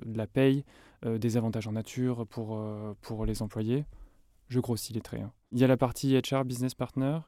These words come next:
qui est ce qu'on a tendance à, à qualifier de plus généraliste, et peut-être un peu plus, euh, de R H de proximité en, en français,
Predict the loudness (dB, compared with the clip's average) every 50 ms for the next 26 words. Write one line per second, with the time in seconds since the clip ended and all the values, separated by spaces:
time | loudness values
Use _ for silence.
0 | _ _ -8 -2 0 2 2 2 0 -2 -6 -10 _ _ _ _ _ _ _ -18
1 | -16 -12 -6 -4 -2 0 2 2 0 0 0 -2 -2 0 0 0 0 0 -2 -2
2 | -2 -2 -2 -4 -4 -4 -4 -6 -6 -6 -6 -6 -6 -6 -8 _ -2 -2 -2 -2
3 | -2 -4 -4 -2 -2 0 2 4 6 6 6 4 4 2 2 0 -2 -4 -8 -10
4 | -16 _ -20 -20 -20 -20 -12 -10 -4 -4 -4 -2 -2 -4 -6 -6 -4 -4 -6 -4
5 | -4 -4 -4 -2 -2 0 0 0 -2 -2 -2 -4 -4 -6 -4 -2 0 0 0 0
6 | -2 -4 -2 -4 -6 -4 -2 -4 -4 0 0 0 0 0 -2 -2 -2 -2 -2 -2
7 | -4 -4 -4 -4 -6 -4 -4 -4 -2 0 0 0 0 -2